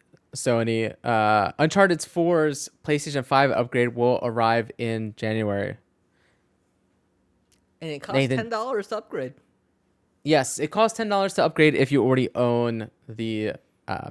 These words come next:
Speaker 1: P S four version. However, if the only version you have is that PlayStation Plus, what? How? What do they call it?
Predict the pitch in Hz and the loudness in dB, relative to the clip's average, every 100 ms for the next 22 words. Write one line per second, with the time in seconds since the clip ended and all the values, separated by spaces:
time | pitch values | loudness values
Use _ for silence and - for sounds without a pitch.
0 | - 110 104 - 107 104 101 - 113 104 | -4 -2 -2 -2 0 0 -2 -4 -4 -4
1 | 98 95 101 117 139 160 143 131 127 - | -4 -10 -2 4 8 8 8 4 2 -8
2 | - 120 139 170 208 196 165 156 151 135 | -6 -4 -2 0 0 0 0 0 -2 -6
3 | 127 135 123 113 117 - _ _ _ _ | -6 0 2 2 0 -4 _ _ _ _
4 | 127 123 120 113 113 110 110 - - _ | 0 2 0 -2 -2 -2 -2 -8 -18 _
5 | _ - 135 131 127 131 120 117 _ - | _ -4 -2 -2 -2 -2 -4 -6 _ -6
6 | 147 131 123 - - - _ _ _ _ | 2 4 4 0 -8 -10 _ _ _ _
7 | _ _ _ _ _ _ _ _ _ _ | _ _ _ _ _ _ _ _ _ _
8 | _ 151 185 - 139 135 117 123 160 220 | _ -2 -2 -2 -2 2 2 2 0 -2
9 | 175 - 135 113 - | -4 -2 0 0 -2